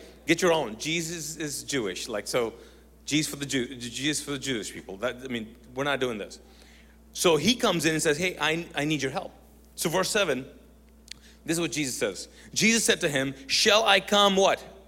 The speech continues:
"And heal him? Shall I come and heal him?" Now, let's stop right here. You're the people who, um, needed healing, right? Okay. Could you imagine hearing Jesus say that? "Should I come and heal him? By the way,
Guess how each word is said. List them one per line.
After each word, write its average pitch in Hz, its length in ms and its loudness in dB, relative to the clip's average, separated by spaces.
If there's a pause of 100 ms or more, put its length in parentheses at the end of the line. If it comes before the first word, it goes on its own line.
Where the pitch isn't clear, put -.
"And 175 340 4 (840)
heal 247 260 6
him? 151 160 2 (140)
Shall - 160 4
I 220 80 8
come 240 180 4
and 220 80 2
heal 247 180 6
him?" 139 140 -2 (640)
Now, 190 240 0 (220)
let's 151 120 -4
stop 151 160 0
right 131 120 -2
here. 113 160 -4 (200)
You're 170 300 2
the 202 80 -2
people 147 560 -2
who, 147 380 4
um, 127 360 -2 (560)
needed 139 500 -2 (120)
healing, 117 320 -4
right? 135 220 -2 (600)
Okay. 123 160 -6 (240)
Could 196 160 0
you 262 180 4
imagine 160 840 2
hearing 185 640 2
Jesus 135 320 -2
say 127 160 -2
that? 95 180 -10 (1400)
"Should - 280 4
I 226 120 8
come 240 220 4
and 196 100 0
heal 202 220 6
him? 123 160 -4 (640)
By 208 160 6
the 196 80 2
way, 156 260 2